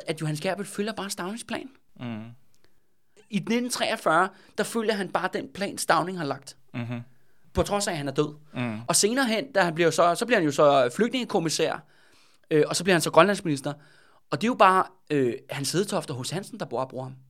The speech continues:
Speaker 2: Mm.
Speaker 1: Du ved, så han skifter bare med, altså, han skifter bare herre.
Speaker 2: Skifter mentor.
Speaker 1: Ja, han skifter mentor,
Speaker 2: Ja.
Speaker 1: ja.
Speaker 2: Men jeg synes også måske, at, at hvis, hvis man skal prøve at binde hans, den rolle, han spiller i forhold til, ja, samfundet, og så hans fortid sammen, så vil jeg nærmest sige, at den der sådan tragiske fortid, han har,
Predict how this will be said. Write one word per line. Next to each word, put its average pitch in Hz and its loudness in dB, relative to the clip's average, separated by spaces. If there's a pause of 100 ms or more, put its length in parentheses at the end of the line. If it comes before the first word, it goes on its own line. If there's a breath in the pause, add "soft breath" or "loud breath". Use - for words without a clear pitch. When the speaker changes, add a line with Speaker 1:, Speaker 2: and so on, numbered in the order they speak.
(360)
Speaker 2:
Mm. 113 -12 (300)
Speaker 1:
Du 185 2
ved, 185 4
så 196 2
han 185 0
skifter 196 -2
bare 175 4
med, 190 -2 (120)
altså, 170 -4
han 175 -6
skifter 175 -12
bare - -2
herre. 170 -2 (100)
Speaker 2:
Skifter - -10
mentor. 123 -6
Speaker 1:
Ja, - -8
han 185 0
skifter 180 0
mentor, 196 -2
Speaker 2:
Ja. 170 -2
Speaker 1:
ja. 180 -4 (340 soft breath)
Speaker 2:
Men 123 -2
jeg 123 2
synes 156 -2
også 180 0
måske, 156 -4
at, 131 -4 (140)
at - -12
hvis, 117 -10 (180)
hvis 123 -12
man 120 -10
skal - -16
prøve 139 -2
at 139 -4
binde 117 -4
hans, 110 -10
den 123 -8
rolle, 123 0
han 151 -6
spiller 120 -6
i - -14
forhold 117 -6
til, 107 -8 (360)
ja, - -14 (180)
samfundet, 113 -6
og 110 -8
så 123 -8
hans 110 -10
fortid 131 -8
sammen, 110 -8
så 120 -12
vil 117 -6
jeg 110 -6
nærmest 127 -4
sige, 123 -6
at - -14
den 123 -8
der 117 -6
sådan 113 -12
tragiske 123 -4
fortid, 143 -4
han 110 -6
har, 113 -2